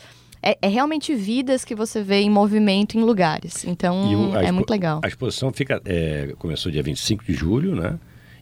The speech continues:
Speaker 2: E fica até vinte e três de agosto. Então, eu quero ver se semana que vem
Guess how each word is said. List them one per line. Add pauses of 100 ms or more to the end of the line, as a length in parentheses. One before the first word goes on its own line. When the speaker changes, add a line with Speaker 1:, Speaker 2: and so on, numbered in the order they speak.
Speaker 2:
E
fica
até
vinte
e
três
de
agosto. (200)
Então,
eu
quero
ver
se
semana
que
vem